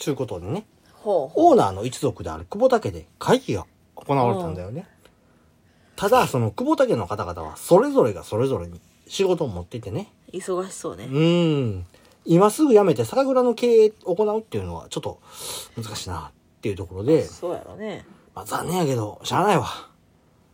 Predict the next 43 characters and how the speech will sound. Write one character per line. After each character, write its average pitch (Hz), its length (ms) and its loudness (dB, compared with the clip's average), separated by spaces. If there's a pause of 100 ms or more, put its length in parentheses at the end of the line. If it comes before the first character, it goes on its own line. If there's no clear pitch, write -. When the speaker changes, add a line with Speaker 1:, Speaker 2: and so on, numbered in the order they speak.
(220)
Speaker 1:
酒 - 160 -10
造 185 140 2
業 123 100 -2
も 82 280 -10 (440)
廃 143 260 0
業 196 380 4
し - 80 -10
て 226 80 2
し - 100 -6
ま 269 80 6
お - 20 0
う - 20 0
か - 280 -2 (680)
っ - 20 -20
て - 80 2
い 214 40 10
う - 20 8
と 170 100 6
こ 147 60 4
ろ 117 100 2
で 107 100 -4
ね。 190 140 -6 (400)
Speaker 2:
マ 254 160 -6
ジ 220 120 -4
か。 - 120 -20 (200)
Speaker 1:
う 127 40 -6
ん。 98 280 -4 (1200)
も 143 120 0
う 139 40 0
あ 120 100 0
の、 104 100 -4
辞 143 200 -4
め 240 100 4
て 233 80 2
し 233 60 -2
ま 254 100 0
お 269 60 4
う - 60 -2
と 107 60 -10
い 92 60 -6
う 92 40 -8
の 85 100 -10
が - 140 -20